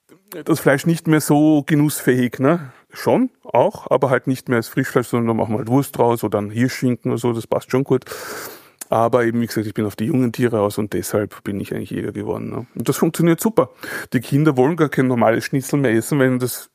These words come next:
zu wenig sch-, also zum Kalbschnitzel schon überhaupt nicht, weil es, es hat keinen Geschmack. Heutzutage hat ein Kalbschnitzel keinen Geschmack mehr.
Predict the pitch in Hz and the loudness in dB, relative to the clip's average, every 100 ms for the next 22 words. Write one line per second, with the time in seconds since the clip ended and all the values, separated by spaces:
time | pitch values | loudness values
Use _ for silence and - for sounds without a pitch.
0 | - 139 127 123 120 - 120 - - - | -4 0 2 0 0 -2 -2 -6 -10 -4
1 | - 101 - 117 123 117 120 131 123 117 | -2 -2 -2 -2 -2 -2 -2 0 0 0
2 | - 190 - - - - - _ _ _ | 0 -4 -6 -16 -16 -16 -20 _ _ _
3 | _ _ _ _ _ _ - 139 127 120 | _ _ _ _ _ _ -10 0 2 4
4 | 123 123 143 - - - 127 127 - 131 | 4 2 -2 -4 -6 -4 0 0 2 2
5 | 127 123 - 165 - _ _ - - 113 | 2 0 -2 -2 -4 _ _ -16 -4 -4
6 | - 135 131 143 127 117 127 - 117 - | -2 0 0 2 0 0 -2 0 -2 0
7 | 139 - 151 - 117 127 139 127 113 - | -4 -2 -4 -2 0 0 -2 -4 -6 -4
8 | 120 107 | -6 -6